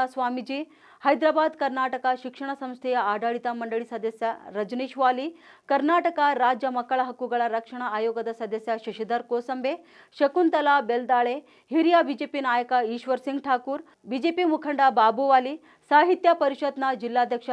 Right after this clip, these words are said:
ಸುರೇಶ್ ಚನ್ಶೆಟ್ಟಿ, ಜಾಗತಿಕ ಲಿಂಗಾಯತ ಮಹಾಸಭಾ ಜಿಲ್ಲಾಧ್ಯಕ್ಷ ಬಸವರಾಜ್ ಧನ್ನೂರು ಹಾಗೂ ಇನ್ನಿತರರು ಭಾಗಿಯಾಗಿದ್ದರು.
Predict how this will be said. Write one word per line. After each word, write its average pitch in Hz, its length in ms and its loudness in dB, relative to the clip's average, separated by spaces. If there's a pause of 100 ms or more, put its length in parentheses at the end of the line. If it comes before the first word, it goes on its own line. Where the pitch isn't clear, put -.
(120)
ಸುರೇಶ್ 269 260 -2
ಚನ್ಶೆಟ್ಟಿ, 269 640 -8 (300)
ಜಾಗತಿಕ 320 540 2 (100)
ಲಿಂಗಾಯತ 269 500 0
ಮಹಾಸಭಾ 247 520 -4
ಜಿಲ್ಲಾಧ್ಯಕ್ಷ 233 560 -2 (140)
ಬಸವರಾಜ್ 277 600 -2
ಧನ್ನೂರು 247 360 -4
ಹಾಗೂ 233 340 -4
ಇನ್ನಿತರರು 269 640 -2
ಭಾಗಿಯಾಗಿದ್ದರು. 220 840 -8